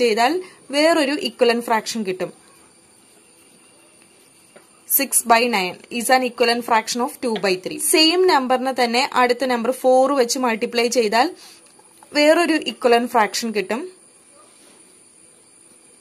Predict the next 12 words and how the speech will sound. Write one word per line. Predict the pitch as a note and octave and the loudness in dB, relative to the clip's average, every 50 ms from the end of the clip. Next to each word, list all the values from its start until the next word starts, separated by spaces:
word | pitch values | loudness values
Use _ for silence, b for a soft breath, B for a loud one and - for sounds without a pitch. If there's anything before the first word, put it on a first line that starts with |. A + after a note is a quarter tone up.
| _ _ _ _ _ _ _ _ _ _ _ _ _ - - _ _ _ _ _ - _ - - - - A#3+ | _ _ _ _ _ _ _ _ _ _ _ _ _ -20 -20 _ _ _ _ _ -20 _ -20 -14 -2 0 2
eight | B3 A#3+ G#3+ G3 G#3 | 2 2 0 -2 -4
by | A3+ A#3 A#3 A#3+ | -4 -4 -4 -4
twelve. | A3 F#3+ E3+ D#3 E3 D#3 - _ _ B B B B B B B B - C4 | -6 -6 -6 -8 -14 -18 -20 _ _ B B B B B B B B -10 -2
ഇതെല്ലാം | A#3+ D#4 D4 C#4 - C4 B3+ C#4 D#4+ - - C4 | 0 2 2 2 0 0 0 0 0 -2 -6 -12
equivalent | A3+ - - C4+ C4 C4 C#4 D4 - | -12 -6 -2 -2 0 0 -2 -4 -2
fractions | D#4 B3 A3 A3 - - B3 A#3+ B3 - C4+ B3 | 0 0 0 0 -2 -6 -6 -4 -2 -2 -2 -2
of | C#4 C4+ - - | -2 -4 -6 -6
two | C4+ A#3+ A#3 G#3+ B3 | -6 -4 -2 0 0
by | A#3+ B3 A#3 - | 0 0 -2 -4
three | A3 G#3 G3+ G3 F3+ | -4 -2 -2 -2 -2
ആണ്. | E3+ D#3+ - _ _ - B3 | -4 -8 -12 _ _ -8 -6
ഇങ്ങനെയാണ് | B3+ C4+ C4+ C4 B3+ B3+ D4 | -6 -4 0 0 0 0 0